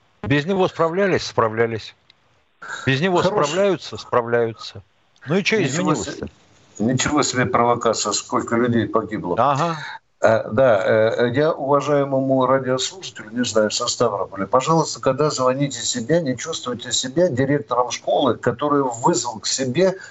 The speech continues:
Speaker 2: ш-, нашкодившего ученика. Манеру немножко соблюдайте, пожалуйста, хорошо? Больше культурки. Кто у нас в эфире?
Speaker 1: Здравствуйте,
Speaker 2: Владимир
Speaker 1: Владимир из
Speaker 2: Новосибирск.
Speaker 1: Новосибирска.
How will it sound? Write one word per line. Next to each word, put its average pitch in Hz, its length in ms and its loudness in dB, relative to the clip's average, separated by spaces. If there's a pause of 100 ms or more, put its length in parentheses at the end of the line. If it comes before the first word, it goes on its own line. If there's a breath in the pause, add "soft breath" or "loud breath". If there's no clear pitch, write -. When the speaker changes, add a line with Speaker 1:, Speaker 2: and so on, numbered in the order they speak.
(120)
Speaker 2:
ш-, - 260 -4 (200)
нашкодившего 127 800 -2
ученика. 107 720 -2
Манеру 180 460 -2
немножко 107 760 0
соблюдайте, 107 720 -4
пожалуйста, 95 560 -2
хорошо? 147 480 0 (500 loud breath)
Больше - 320 0
культурки. - 600 -6
Кто - 260 0
у 190 40 4
нас 160 220 2
в 151 100 -4
эфире? 92 380 -4 (1500 loud breath)
Speaker 1:
Здравствуйте, 185 400 0
Speaker 2:
Владимир 160 400 2
Speaker 1:
Владимир 147 40 0
из 131 60 -2 (200)
Speaker 2:
Новосибирск. 110 520 -2
Speaker 1:
Новосибирска. 95 100 -6